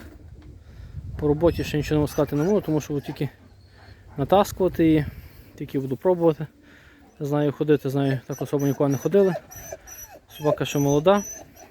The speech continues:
повністю з усіма документами, щенячками. Родовід покажу пізніше. Іди сюди.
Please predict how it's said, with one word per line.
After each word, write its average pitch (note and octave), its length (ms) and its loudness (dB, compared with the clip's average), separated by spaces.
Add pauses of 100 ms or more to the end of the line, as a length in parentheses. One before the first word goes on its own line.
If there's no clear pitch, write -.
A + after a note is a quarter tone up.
(240)
повністю C#3+ 460 -6
з C3 40 -10
усіма C#3+ 260 -2
документами, E3+ 540 -2
щенячками. E3 560 -2 (720)
Родовід D3 380 2
покажу C3+ 360 -2
пізніше. F3 460 -2 (1160)
Іди D#3 120 -2
сюди. D#3 200 4